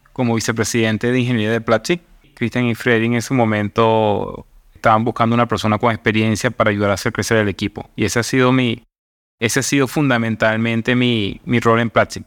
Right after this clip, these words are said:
ayudar a hacer crecer el equipo desde el punto de vista de traer el talento técnico que, que hacía falta para llevar a Platzi al siguiente nivel después de haber capitalizado inversiones,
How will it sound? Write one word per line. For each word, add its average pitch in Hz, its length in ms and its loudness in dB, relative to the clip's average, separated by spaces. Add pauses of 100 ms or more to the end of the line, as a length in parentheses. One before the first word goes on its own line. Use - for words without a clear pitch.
(100)
ayudar 107 260 0
a 107 40 2
hacer 123 280 -2
crecer 110 340 -2
el 110 40 0
equipo 117 500 -2 (180)
desde 107 180 0
el 104 60 -2
punto 101 400 -2
de 107 100 0
vista 104 420 0
de 107 220 0 (380)
traer 107 360 2
el 113 140 -2
talento 110 400 0
técnico 113 500 -2
que, 101 240 0
que - 80 -4
hacía 101 240 -2
falta 113 460 0 (240)
para 104 220 2
llevar 104 200 0
a 104 140 -2
Platzi 117 240 0
al 107 80 -2
siguiente 107 340 -4
nivel 120 400 0 (560)
después 107 440 -2
de 107 80 2
haber 107 280 2
capitalizado 101 640 -2
inversiones, 131 580 0